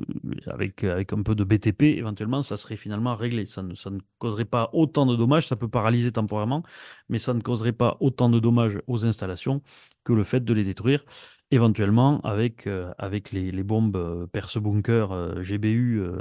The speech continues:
américaines que les Israéliens aimeraient bien pouvoir utiliser. Simplement, d'après ce que j'ai compris, techniquement, elles sont beaucoup trop lourdes pour être transportées par autre chose que le B deux.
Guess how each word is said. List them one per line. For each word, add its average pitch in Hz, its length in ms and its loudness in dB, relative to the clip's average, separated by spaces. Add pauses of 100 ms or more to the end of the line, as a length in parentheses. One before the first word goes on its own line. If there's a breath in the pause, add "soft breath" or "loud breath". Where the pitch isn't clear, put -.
américaines 135 640 0 (120)
que 104 380 -2
les 87 840 -6
Israéliens 101 380 0
aimeraient 107 160 0
bien 104 160 2
pouvoir 101 220 0
utiliser. 107 320 0
Simplement, 110 420 -2 (100)
d'après 101 280 -6
ce - 80 -14
que - 100 -6
j'ai 95 140 -6
compris, 117 320 0
techniquement, 113 520 0 (600 loud breath)
elles 104 140 2
sont 127 200 2
beaucoup 110 300 2
trop 107 140 4
lourdes 131 320 6
pour 101 220 -8
être 101 200 -8
transportées - 500 -4
par 104 160 -4
autre 101 200 -6
chose 131 200 -6
que - 80 -4
le 117 80 2
B 113 120 0
deux. 104 180 -2